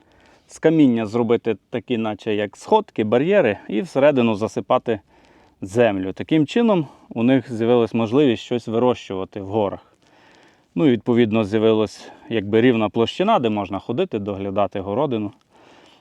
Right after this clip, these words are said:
дерева, будь-що. Але в якийсь момент сюди прийшли іспанські конкістадори і сказали: «Вау, але ви класно придумали.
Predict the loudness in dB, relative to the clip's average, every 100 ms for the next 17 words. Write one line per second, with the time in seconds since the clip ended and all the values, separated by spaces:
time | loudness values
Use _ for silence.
0 | -12 -4 2 2 2 0 0 -4 -6 -14
1 | -14 -16 _ _ _ _ _ _ _ _
2 | _ _ _ _ _ _ _ 2 4 6
3 | 2 -2 -18 _ _ _ _ _ _ _
4 | _ _ _ _ _ -8 -2 -2 2 2
5 | 4 2 0 2 2 2 0 2 2 2
6 | 2 0 0 2 2 0 -8 _ _ 0
7 | 2 2 0 2 2 4 2 0 -6 _
8 | _ _ _ _ _ _ _ _ _ -18
9 | -14 -8 0 4 4 4 4 4 4 0
10 | -16 _ _ _ 0 2 4 2 4 2
11 | 2 2 2 2 0 0 -4